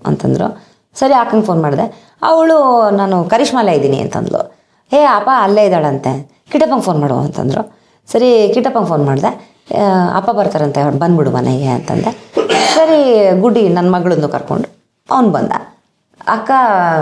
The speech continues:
ನನ್ನ ಬಾವಂಗೆ ಫೋನ್ ಮಾಡಿದ್ಲು, ಅವನು ಬಂದ. ನಾವು ಎಲ್ರು, ಅಪ್ಪ ಬರ್ತಿದ್ದಾರೆ ಅಂದ್ರೆ ಎಲ್ರು ಅಲ್ಲಿ ಬರ್ಬೇಕು. ಒಬ್ರು ಮ-, ಬರೀ ಅಮ್ಮನ್ ನೋಡ್ಕೊಂಡ್ ಬರೋದಲ್ಲ, ಅದೊಂದು ಸಭೆ ಸೇರ್ಬೇಕು ನಾವೆಲ್ಲರೂ ಫ್ಯಾಮಿಲಿ. ಎಲ್ರು ಸೇರಿದ್ವಿ. ಸರಿ ಸುಮಾರು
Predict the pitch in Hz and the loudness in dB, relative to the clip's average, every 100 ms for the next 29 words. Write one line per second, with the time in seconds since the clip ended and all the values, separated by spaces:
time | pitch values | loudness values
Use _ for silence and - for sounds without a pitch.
0 | 143 139 160 185 196 190 180 139 - 127 | -2 0 0 2 2 2 0 -4 -4 -6
1 | 123 123 143 - _ _ _ 269 214 131 | -4 -6 -8 -14 _ _ _ 0 0 0
2 | 123 - - _ _ _ _ _ _ _ | -2 -6 -14 _ _ _ _ _ _ _
3 | 254 269 269 247 254 294 277 - - - | 0 2 2 2 2 2 2 0 -4 -4
4 | 131 - 123 - 269 311 320 285 285 320 | -4 -4 -8 -2 0 0 0 2 2 2
5 | 392 214 220 294 415 247 156 - 107 - | 2 2 2 2 4 2 0 0 -2 -4
6 | - - _ _ 160 170 175 196 170 147 | -8 -12 _ _ -2 0 4 4 2 0
7 | 165 160 202 220 202 208 202 196 175 156 | 0 0 0 0 0 0 0 0 0 0
8 | 139 127 - - _ 156 175 170 170 151 | -2 -2 -4 -6 _ -2 0 0 0 0
9 | 202 202 170 127 127 139 135 135 139 139 | 0 0 0 0 -2 -2 0 0 0 -2
10 | 117 110 107 - - - _ _ _ - | -4 -2 -2 -4 -12 -20 _ _ _ -4
11 | 269 339 381 415 190 131 123 113 - - | 0 2 2 2 0 0 0 -2 -6 -12
12 | _ _ _ _ _ _ - - 247 262 | _ _ _ _ _ _ -10 -2 2 4
13 | 269 254 233 233 254 254 254 269 262 220 | 4 4 2 2 2 4 2 2 4 4
14 | 208 | 4